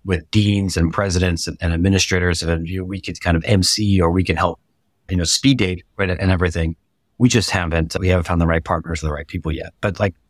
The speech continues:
you know, that, that, that would be a good idea. I think a lot of our third party extra time has been spent on the computer game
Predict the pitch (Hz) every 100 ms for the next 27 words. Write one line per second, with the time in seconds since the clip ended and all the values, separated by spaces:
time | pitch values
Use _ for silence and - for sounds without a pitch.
0 | _ 131 123 - 123 151 135 131 143 147
1 | 120 _ _ - 139 139 143 139 135 127
2 | 113 113 98 92 123 82 80 _ _ _
3 | - 107 - 101 92 87 87 87 90 87
4 | 80 - 95 85 95 87 80 80 92 -
5 | - 90 - 78 76 85 87 - 82 -
6 | 80 76 80 73 - 85 110 87 73 71
7 | -